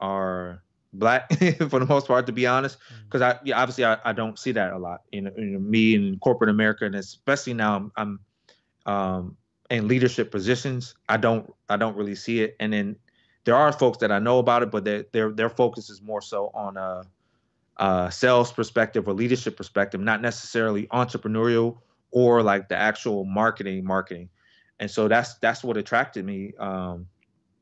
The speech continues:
Speaker 1: to the tribe and all that stuff. And obviously, you all, um, have a lot of,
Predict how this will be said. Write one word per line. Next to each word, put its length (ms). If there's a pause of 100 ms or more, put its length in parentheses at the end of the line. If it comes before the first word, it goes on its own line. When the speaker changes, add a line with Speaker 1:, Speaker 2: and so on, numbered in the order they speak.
(360)
Speaker 1:
to 120
the 60
tribe 360
and 100
all 120
that 160
stuff. 260
And 100
obviously, 520 (380)
you 120
all, 360
um, 440 (100)
have 200
a 80
lot 280
of, 260